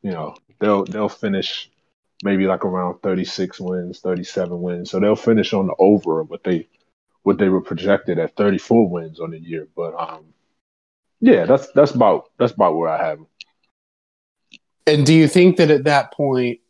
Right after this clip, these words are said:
Speaker 2: with your projected record, do you think that'll be good enough to get ten or nine even? Or do you, uh, 'cause I was actually gonna look at Atlanta and Charlotte's schedule yesterday and do the same thing for them,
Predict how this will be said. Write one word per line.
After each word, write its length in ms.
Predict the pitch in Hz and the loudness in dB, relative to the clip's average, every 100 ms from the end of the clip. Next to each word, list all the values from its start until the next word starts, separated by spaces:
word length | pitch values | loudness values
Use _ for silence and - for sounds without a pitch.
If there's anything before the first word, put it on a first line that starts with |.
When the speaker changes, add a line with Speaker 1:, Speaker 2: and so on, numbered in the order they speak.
| _ | _
Speaker 2:
with 320 | 139 135 135 | -2 -2 0
your 220 | 139 127 | 0 0
projected 580 | 117 135 123 127 - 113 | -2 -4 -2 -2 -2 -2
record, 480 | 117 127 123 117 110 | 0 0 0 -4 -2
do 80 | 123 | -2
you 80 | 117 | 0
think 260 | 123 120 | 0 0
that'll 260 | 120 120 117 | 0 0 0
be 160 | 120 | -2
good 180 | 117 120 | 0 0
enough 300 | 113 113 110 - | 0 -2 -6 -6
to 100 | 123 | -4
get 220 | 120 - | -4 -2
ten 440 | - 127 160 196 - _ _ _ _ | -2 0 0 -2 -6 _ _ _ _
or 140 | 127 | -2
nine 360 | 113 113 131 147 | 0 0 0 2
even? 480 | 156 156 165 180 180 - | 2 4 2 0 -6 -4
Or 240 | 131 120 | 0 0
do 160 | 117 123 | 0 0
you, 320 | 123 123 123 - - - 139 | 2 2 -2 -14 -20 -12 -2
uh, 140 | 180 | 2
'cause 160 | 196 180 | 4 2
I 180 | 180 233 | 4 4
was 220 | 285 202 | 4 2
actually 420 | 160 170 - 180 | 0 -2 -2 -4
gonna 240 | 165 160 | -2 -4
look 260 | 143 139 139 | -4 -6 -6
at 120 | 147 | -6
Atlanta 380 | 135 120 123 131 | -6 -8 -12 -10
and 140 | 127 | -12
Charlotte's 460 | 123 127 120 123 123 | -10 -6 -4 -4 -6
schedule 380 | - 123 123 113 | -6 -6 -4 -2
yesterday 500 | 110 107 131 127 123 | -2 -4 -2 0 0
and 100 | 110 | 0
do 120 | 117 | -2
the 140 | 113 107 | -2 -2
same 300 | 110 104 107 | -2 -4 -4
thing 200 | 104 107 | -4 -2
for 120 | - | 2
them, 320 | 120 123 123 | 4 4 2